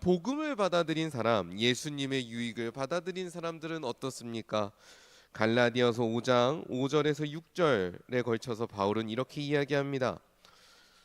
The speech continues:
"우리가 성령으로 믿음을 따라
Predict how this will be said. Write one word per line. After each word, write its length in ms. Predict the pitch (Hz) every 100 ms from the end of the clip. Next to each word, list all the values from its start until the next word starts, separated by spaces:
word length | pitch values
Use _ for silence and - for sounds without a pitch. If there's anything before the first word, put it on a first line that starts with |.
| _ _
"우리가 420 | 113 127 135 135
성령으로 760 | 135 208 214 214 208 190 180 175
믿음을 400 | 139 127 131 131
따라 460 | 127 104 90 90